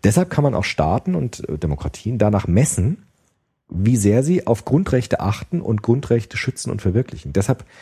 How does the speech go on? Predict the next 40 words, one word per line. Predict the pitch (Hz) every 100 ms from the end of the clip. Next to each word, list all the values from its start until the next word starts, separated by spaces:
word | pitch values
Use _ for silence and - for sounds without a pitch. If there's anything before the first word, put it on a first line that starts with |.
| - - -
ist | 120
es | 110
so, | - 110
dass | 139 -
ich | 113
vom | - 92
Staat | - 104 107 87
erwarten | 87 101 110 87
muss, | 87 208 - - - -
dass | 98 -
er | 85
meine | 90 90 82
Grundrechte | 101 139 - 95 -
schützt, | - 156 175 -
weil | 92
dafür | 87 98 - 104
ist | 110
er | - 85
da. | 98 107 - _ _ _ _ _ _ _ -
Und | 101
wenn | 107
man | 107
jetzt | 95
sagt, | - 98 - - - - - _
jeder | 101 104
Mensch | 85 104
soll | 98
in | 90
Zukunft | - 95 -
selbst | 104 151
auf | 156
seine | 120 101
Grundrechte | - 90 85 78 143
<laughs> | -
achten, | - - 170 - - - -
dann | 98
hat | 98
der | 117
Staat | 104 98 -
ge-, | 95